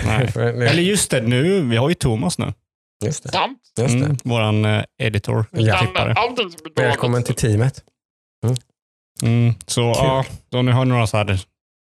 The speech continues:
Speaker 1: jack eller så.
Speaker 2: Mm.
Speaker 3: Då var det.
Speaker 1: Så, ja.
Speaker 2: Skyll, skyll på Thomas.
Speaker 1: Så,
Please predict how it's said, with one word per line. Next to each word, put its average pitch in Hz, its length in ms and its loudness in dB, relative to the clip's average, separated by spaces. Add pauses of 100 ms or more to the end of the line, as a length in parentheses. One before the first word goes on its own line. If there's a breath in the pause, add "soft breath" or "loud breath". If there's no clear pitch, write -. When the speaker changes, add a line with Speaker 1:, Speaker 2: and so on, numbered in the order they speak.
(120)
Speaker 1:
jack - 260 -6
eller 110 140 0
så. 104 220 -4 (320)
Speaker 2:
Mm. 107 180 -4 (520)
Speaker 3:
Då 160 120 -2
var 156 140 -2
det. 147 120 -16
Speaker 1:
Så, 110 500 -6 (380)
ja. 113 60 0
Speaker 2:
Skyll, 98 180 0 (140)
skyll 107 180 0
på - 60 -12
Thomas. - 260 -6
Speaker 1:
Så, 117 520 -4